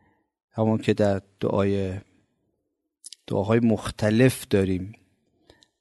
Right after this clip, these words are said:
هم از امام سجاد علیه السلام، هم سید الشهدا علیه السلام، که خانواده‌های زمینی خیلی وقتا ما رو رها می‌کنن،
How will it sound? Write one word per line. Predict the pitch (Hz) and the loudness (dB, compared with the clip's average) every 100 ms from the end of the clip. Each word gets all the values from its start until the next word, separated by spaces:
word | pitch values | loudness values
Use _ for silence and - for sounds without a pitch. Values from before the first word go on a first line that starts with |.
| _ | _
هم | 110 104 | -2 0
از | 98 101 | 0 0
امام | 98 95 | -2 -2
سجاد | - 92 113 107 | -2 -2 -2 -2
علیه | 101 | -2
السلام، | 95 - 101 | -2 -4 -4
هم | 98 | -6
سید | 101 98 95 | -4 -4 -4
الشهدا | - 95 98 104 | -4 -4 -2 -2
علیه | 98 | -2
السلام، | 95 - 101 98 - _ _ - - _ _ - | -4 -4 -6 -10 -12 _ _ -20 -20 _ _ -6
که | - 151 147 | 2 4 4
خانواده‌های | - 139 135 131 127 127 | 2 2 4 4 4 4
زمینی | 123 127 131 143 | 4 4 4 2
خیلی | 143 165 151 | 2 2 2
وقتا | 131 151 | 2 2
ما | 151 143 | 2 4
رو | 156 | 4
رها | 143 147 | 4 4
می‌کنن، | 160 98 - 92 92 | 2 0 -4 -8 -8